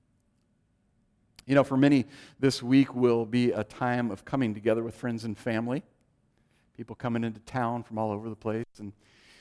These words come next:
you know, all too often, the, the challenge of getting family together from all over the place tends to be kind of the trickiest part of the deal. It reminds me of a, a, a man I, I heard of in Chicago,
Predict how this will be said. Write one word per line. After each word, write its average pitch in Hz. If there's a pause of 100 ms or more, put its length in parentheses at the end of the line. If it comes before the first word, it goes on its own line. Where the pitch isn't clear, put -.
(240)
you -
know, 135
all 147
too 170
often, 143
the, 117
the 123
challenge 151
of 113
getting 135
family 131
together 107 (140)
from 123
all 117
over 113
the 98
place 104 (480)
tends 156
to -
be 113
kind 127
of 95
the 87
trickiest - (720)
part 123
of 92
the 90
deal. 107 (1900)
It 143
reminds 147
me 131
of 117
a, 107 (140)
a, 117
a 120
man 110
I, 101
I 104
heard 110
of 104
in 101
Chicago, 101